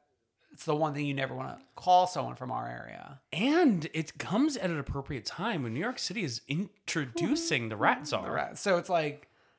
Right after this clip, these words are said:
Speaker 1: we gotta get rid of the rats.
Speaker 2: Exactly. And I think that's why it's the worst thing you can call somebody, 'cause a rat needs to be exterminated.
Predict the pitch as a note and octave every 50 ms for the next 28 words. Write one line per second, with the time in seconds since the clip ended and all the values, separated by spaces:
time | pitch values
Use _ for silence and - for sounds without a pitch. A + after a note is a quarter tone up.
0 | _ - D#3+ E3 D#3+ D3 D3 D3+ C#3+ C#3 B2+ G#3+ D4+ D4 - - A#2 A2+ G#2+ G#2+
1 | - - - _ - - D#3+ E3+ E3 F#3+ D#4 G4+ G#4 - G#3 D3 B2+ - A#2+ C#3+
2 | E3 G3 F#3 - A3+ A3+ B3+ A#3+ - - F#3 F#3 F#3 F#3 F3+ - - D#3+ D3 D3+
3 | D#3 D3 - D#3 C#3+ C3+ A#2+ A#2 A#2+ A2+ A#2 C#3+ F#3+ A3 - - D3 A#2 G#2 G#2
4 | F#2 A2+ A2 B2+ - - C3+ B2 B2 C3 D#3 G#3+ B3 F3 D#3 C#3+ B2+ A2 - -
5 | - A#2+ G#2 - - - F#3 G#3+ A#3+ F3 A#2+ G2+ F2+ F#2 E2 -